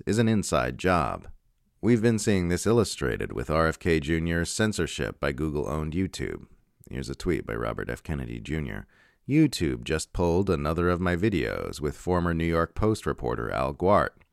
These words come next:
People made a big deal about Russia supposedly manipulating internet information to influence a presidential election.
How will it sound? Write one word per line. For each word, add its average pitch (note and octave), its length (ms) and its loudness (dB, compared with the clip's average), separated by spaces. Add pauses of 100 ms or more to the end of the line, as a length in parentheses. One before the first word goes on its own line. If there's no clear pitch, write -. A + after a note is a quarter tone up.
(880)
People G2+ 240 2
made E2+ 260 2
a D#2+ 40 0
big E2+ 300 2
deal G2 320 2
about A#1+ 300 -4
Russia G2+ 320 4
supposedly C#2 600 -2
manipulating A#1+ 640 -6
internet B1 380 -6
information B1 640 -6
to C#2+ 160 -6
influence C2 480 -4
a - 60 -6
presidential B1 600 -4
election. - 500 -8